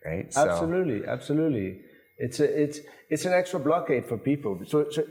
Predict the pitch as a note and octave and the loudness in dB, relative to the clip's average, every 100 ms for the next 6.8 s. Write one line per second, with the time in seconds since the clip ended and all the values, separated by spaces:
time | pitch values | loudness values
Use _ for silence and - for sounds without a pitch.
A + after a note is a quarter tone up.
0 | - - D#3 D#3+ F3 E3+ E3+ A#2+ C#3+ D#3+ | -8 -4 -4 -2 -2 -2 -2 2 4 4
1 | F3 D#3 D3+ D#3 E3+ E3+ - G#2+ C3+ - | 2 0 2 2 2 0 -8 0 0 0
2 | - C#3+ C#3 - B2+ B2 B2 B2 G#2+ B2+ | -2 -2 -2 -12 -2 0 0 -2 2 2
3 | B2 A2+ G2+ B2+ - - _ _ - A2+ | 2 -2 -2 -2 -6 -20 _ _ -6 -4
4 | - - C3 B2 G#2+ G2+ - - G#2 G2+ | -4 0 0 0 -2 -2 -4 -4 -2 -4
5 | - - B2+ C3 B2 A2+ A2 B2+ A2 - | -10 -4 2 4 4 2 0 0 0 -2
6 | A2 F#2+ D#2 - A#2 C#3+ B3 | -6 -6 -8 -16 -4 -2 -2